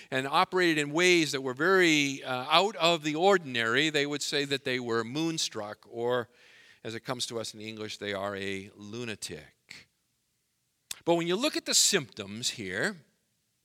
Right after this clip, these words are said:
and, uh, I think all the modern commentators agree on this, when you look at the symptoms, what they resemble is the disease that, that you and I know as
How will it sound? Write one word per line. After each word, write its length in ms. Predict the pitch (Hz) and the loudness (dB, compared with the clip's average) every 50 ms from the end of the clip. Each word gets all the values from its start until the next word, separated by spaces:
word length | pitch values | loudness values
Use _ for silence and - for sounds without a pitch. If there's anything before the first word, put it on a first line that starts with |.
| _ _ _ _ _ _ _ _ _ _ _ _ _ _ - - _ _ _ - _ _ - | _ _ _ _ _ _ _ _ _ _ _ _ _ _ -20 -20 _ _ _ -20 _ _ -2
and, 280 | 170 175 190 190 185 | 0 0 0 2 2
uh, 180 | 180 175 170 160 156 151 147 143 151 160 | 2 2 0 -2 -4 -8 -10 -10 -10 -8
I 120 | 175 180 | -8 -4
think 140 | 180 196 180 | -4 -2 2
all 160 | 175 165 160 | 4 4 4
the 80 | 156 135 | 2 2
modern 320 | 127 139 139 147 143 131 | 0 0 0 0 0 -4
commentators 580 | 120 - 143 143 135 123 131 139 127 123 120 - | -4 -6 -6 -4 -4 -4 -4 -4 -4 -4 -4 -6
agree 320 | 120 98 127 143 151 147 | -6 -6 -6 -4 -4 -4
on 200 | 127 110 110 107 | -4 -6 -8 -6
this, 200 | 113 135 170 170 | -6 -4 -4 -4
when 120 | 190 160 147 | -6 -6 -6
you 100 | 147 151 | -6 -2
look 240 | 160 202 233 226 294 | 0 0 0 0 -4
at 120 | - - | -8 -8
the 60 | 220 | -4
symptoms, 880 | - - - - 226 226 196 - - - 98 107 143 190 208 196 - - - - - - _ | -2 0 0 0 0 -2 -4 -6 -10 -10 -8 -8 -6 -6 -6 -6 -8 -8 -10 -16 -20 -20 _
what 240 | - 143 190 220 202 | 0 2 2 2 4
they 160 | 214 208 202 | 2 2 2
resemble 1080 | 196 190 185 180 147 135 131 131 202 262 294 262 220 170 127 113 117 131 180 202 196 185 | 4 4 2 2 2 -2 0 2 2 2 2 0 -4 -4 -2 0 2 2 2 2 0 0
is 200 | 175 170 160 - | -2 -2 -4 -4
the 120 | 156 151 | -6 -6
disease 640 | 135 151 147 135 143 170 196 202 165 135 143 156 156 | -4 -4 -4 -2 -4 -4 -4 -4 -2 -2 -2 -2 -2
that, 160 | 151 147 139 123 _ 135 135 123 113 | -4 -6 -8 -10 _ -20 -20 -16 -10
that 160 | 123 143 151 147 | -8 -8 -8 -8
you 160 | 156 160 156 | -10 -10 -6
and 100 | 156 156 | -4 -2
I 140 | 160 175 165 | -2 -2 -2
know 200 | 127 107 117 120 | -2 -4 -4 -4
as 140 | 135 - | -4 -6